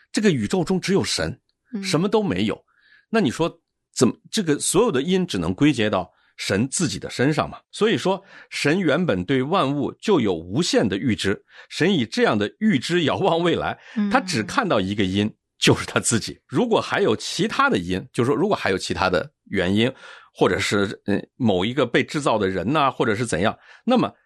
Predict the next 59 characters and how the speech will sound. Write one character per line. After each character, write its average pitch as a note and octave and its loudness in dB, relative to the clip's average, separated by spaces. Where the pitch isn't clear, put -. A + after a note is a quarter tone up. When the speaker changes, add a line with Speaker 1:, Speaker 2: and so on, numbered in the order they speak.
Speaker 1:
这 C4 0
也 F2 0
必 G3+ 0
定 B2 0
是 - -4
被 B2 2
神 F#2+ -2
做 A#2 0
的。 - -18
Speaker 2:
嗯。 G3+ -2
Speaker 1:
如 G#3+ 0
果 E3 2
从 E3 -4
那 F#3 0
些 E3+ -2
有 B2+ 2
行 D#3 0
动 F3 0
能 G#2 0
力 G3 0
的 B2 2
受 G3+ -2
造 F3 -2
物 F#3 -2
所 G3 4
产 E2 -4
生 G#3+ 0
的 G#3+ 2
果， A2 -2
就 - 0
是 F#3+ 2
说 - -6
某 A#2+ 0
一 D#3 -2
个 E3 0
人 A2 -2
或 D#3+ -2
者 C3 2
某 A2 2
个 D3 0
受 E3+ -2
造 E3 2
物， E3+ -2
他 E3 0
由 D3 2
于 E3 -2
自 G3+ -4
由 F3 4
意 F#3 -4
志， - -2
Speaker 2:
嗯。 G#3 -8
Speaker 1:
他 F3 0
产 F2+ -4
生 D#3+ 0
了 C3 0
一 D#3+ 0
个 F3 -2
结 F3+ 0
果， - -12